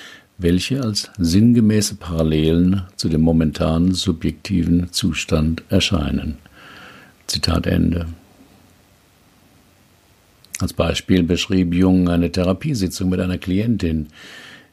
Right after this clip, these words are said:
die ihm einen Traum schilderte, in dem sie einen goldenen Skarabäus geschenkt bekam. Während Jung in der Sitzung sich um eine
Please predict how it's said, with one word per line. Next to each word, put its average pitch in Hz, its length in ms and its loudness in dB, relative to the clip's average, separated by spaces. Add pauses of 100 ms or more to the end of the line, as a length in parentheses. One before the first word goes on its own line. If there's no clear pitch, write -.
(300)
die - 100 -6
ihm 82 140 -6
einen 82 200 0
Traum 98 360 2
schilderte, 92 460 2
in 87 140 2
dem 87 200 2
sie 87 80 -2
einen 82 200 -2
goldenen 90 520 2
Skarabäus 90 1080 -2
geschenkt - 520 -4
bekam. 80 540 -6 (2000)
Während 76 460 -4
Jung 85 320 2
in 80 80 2
der 80 140 -2
Sitzung 90 420 0
sich 107 220 -2
um 98 100 4
eine 87 220 0